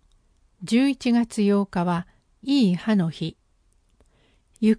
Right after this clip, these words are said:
くりよく噛もう。亀ちゃん、国分寺市、カミング三丸、食育推進キャラクター。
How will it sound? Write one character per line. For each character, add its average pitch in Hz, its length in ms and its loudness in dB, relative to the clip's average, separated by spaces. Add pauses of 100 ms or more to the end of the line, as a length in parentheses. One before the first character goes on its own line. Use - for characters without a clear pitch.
(120)
く 269 140 2
り 196 160 2
よ 254 140 4
く - 180 -18
噛 202 140 0
も 196 360 0
う。 - 240 -20 (840)
亀 254 300 2
ち 185 160 -6
ゃ 160 60 -2
ん、 156 180 -10 (260)
国 233 300 -4
分 262 240 2
寺 240 160 -6
市、 - 300 -10 (320)
カ 262 160 2
ミ 262 140 4
ン 190 120 4
グ 165 120 0
三 190 320 0
丸、 165 360 -6 (200)
食 202 360 -4
育 254 220 -4
推 247 240 -4
進 233 340 0
キ 226 160 -2
ャ 214 40 0
ラ 226 120 0
ク - 140 -14
タ 165 360 -8
ー。 - 100 -20